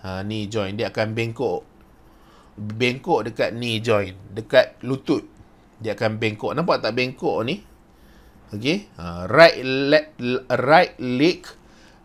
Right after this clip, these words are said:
lifted. Jadi dia akan bantu untuk right leg tu lifted. Ha, jadi yang ni dia foot ni dia push ground, dia tolak tanah. Ha, tapi untuk dia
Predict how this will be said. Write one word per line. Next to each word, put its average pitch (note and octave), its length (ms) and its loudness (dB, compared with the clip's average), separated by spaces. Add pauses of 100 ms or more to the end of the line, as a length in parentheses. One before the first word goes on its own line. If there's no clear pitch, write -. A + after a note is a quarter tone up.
lifted. D3+ 640 2 (240)
Jadi A#2+ 240 -6
dia A#2 80 0
akan A#2+ 240 -2
bantu C#3 400 0
untuk A#2 400 -4
right A#2 320 2
leg B2 320 -4
tu F3+ 160 -2
lifted. A#2+ 720 -2 (880)
Ha, F2+ 160 -8
jadi C#3 400 6
yang D#3 80 4
ni G3 160 0
dia C#3+ 260 8
foot - 380 -4
ni F#3 240 -2
dia D3 160 8
push - 560 -2
ground, B2 480 2
dia B2+ 80 -4 (160)
tolak E3 480 4
tanah. C#3 400 2 (540)
Ha, G2 80 -4
tapi D#3 320 0
untuk D#3 480 2
dia D#3+ 320 6